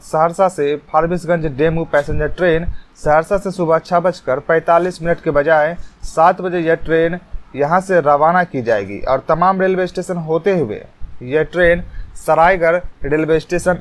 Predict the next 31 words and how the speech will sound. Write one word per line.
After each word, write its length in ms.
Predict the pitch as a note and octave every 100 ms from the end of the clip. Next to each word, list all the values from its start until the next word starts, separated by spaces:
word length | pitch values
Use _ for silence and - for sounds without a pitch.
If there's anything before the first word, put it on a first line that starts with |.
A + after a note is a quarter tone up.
| -
आठ 220 | C#3+ E3+
बजकर 420 | E3 E3+ - C3
तीस 320 | C3+ E3 E3 D#3
मिनट 180 | E3+
पर 260 | - B2 B2+
पहुंचेगी। 580 | - C#3+ C#3 B2+ F#2+ - - - -
इसके 180 | D3+ F#3+
साथ 340 | F3+ F#3+ G#3 G3
ही 140 | F#3 F#3 -
रेलवे 460 | C#3+ F3+ F#3 G3+ G3+ - C#3+
जो 200 | C3 F3 F3+ F#3 _
तीन 280 | F#3 G#3 G3
नई 200 | E3+ F#3
ट्रेनों 260 | F#3 F#3+ G3
का 100 | G3+
संचालन 460 | F#3 F3 F3 F#3
शुरू 260 | E3+ F3 A3
करने 260 | F#3+ C#3+ B2+
जा 120 | A#2
रही 160 | A2
है, 160 | C3 E3 - _ -
उनमें 300 | - F3 G3
से 160 | G3 G3
पहली 340 | - E3+ G3+
ट्रेन 300 | G3+ D3+ E3
सहरसा 400 | E3+ F3 F3 G3+
से 120 | G3
सुपौल 340 | E3+ E3 E3+ F#3
के 140 | F#3+
बीच 300 | D3+ D#3 D3+
होगी। 260 | A2+ G2